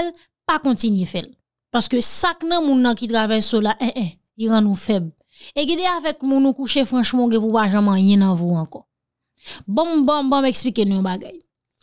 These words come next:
Gen moun ki konn prale nan mason lòj, nou konn sa. Lè yo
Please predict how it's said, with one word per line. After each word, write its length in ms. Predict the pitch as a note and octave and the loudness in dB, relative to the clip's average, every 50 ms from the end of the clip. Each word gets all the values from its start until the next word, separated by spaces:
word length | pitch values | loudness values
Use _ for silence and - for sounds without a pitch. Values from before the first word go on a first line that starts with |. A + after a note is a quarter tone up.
| - - _ _ _ _ _ _ _ _ _ _ _ _ _ _ | -20 -20 _ _ _ _ _ _ _ _ _ _ _ _ _ _
Gen 300 | B3 G#3+ B3 D#4+ E4+ E4 | -4 0 0 2 2 2
moun 320 | E4+ F#4 G4+ G4+ G4+ G4+ F#4 | 2 2 0 0 -2 -2 -2
ki 100 | - B3+ - | -2 -2 0
konn 220 | B3+ A#3+ A#3 A3+ - | 2 2 2 2 2
prale 380 | A3+ A3+ A3 G#3+ G#3+ G#3 G3+ G3 | 2 2 2 2 2 2 2 2
nan 320 | G3 F#3+ F#3+ F#3 F#3 F#3 | 2 0 0 0 0 -2
mason 320 | F3+ E3+ E3+ - - A3 | -2 -2 -4 -2 0 0
lòj, 320 | A3+ A#3 A3 G3+ F3+ D#3+ F3+ | 2 2 2 0 0 0 -2
nou 160 | F#3+ G3 F#3 | -2 -2 0
konn 160 | G3 F#3 F3+ | 0 -2 -2
sa. 220 | F3 - - - - - _ - | -2 -4 -6 -10 -14 -16 _ -12
Lè 160 | A3 G3+ F#3+ | -4 0 0
yo 80 | F#3+ | 2